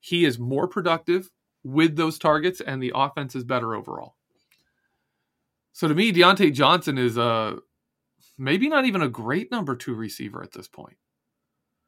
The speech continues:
If you, if you give him five targets a game, that's, and, and right now with seventeen games, that's eighty-five targets over a season. That's not a ton.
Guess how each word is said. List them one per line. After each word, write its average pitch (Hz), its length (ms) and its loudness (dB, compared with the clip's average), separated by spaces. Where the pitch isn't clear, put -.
If - 120 -14
you, 220 180 -2
if 160 140 -2
you 220 140 -2
give 247 240 -2
him 185 320 -2
five 175 360 2
targets 180 380 0
a 147 60 -6
game, 170 260 -4
that's, - 540 -10
and, 143 160 -4
and 143 280 -6
right 160 280 6
now 170 300 6
with 139 200 0
seventeen 151 460 -2
games, 175 180 -2
that's 196 240 -4
eighty-five 180 460 0
targets 156 360 -2
over 113 220 -4
a 104 60 -10
season. 151 400 -6
That's 180 200 -8
not 190 160 -4
a 120 60 -6
ton. 170 340 -10